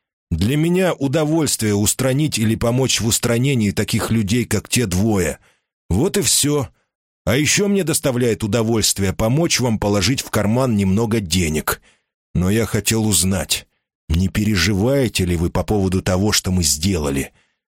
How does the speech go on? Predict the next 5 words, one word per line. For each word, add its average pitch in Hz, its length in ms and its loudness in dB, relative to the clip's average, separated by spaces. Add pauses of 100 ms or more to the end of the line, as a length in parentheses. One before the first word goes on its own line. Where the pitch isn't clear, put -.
Что-то - 500 -4
ведь 73 200 -4
должно 87 540 0
вас 104 160 -2
беспокоить. 80 840 -4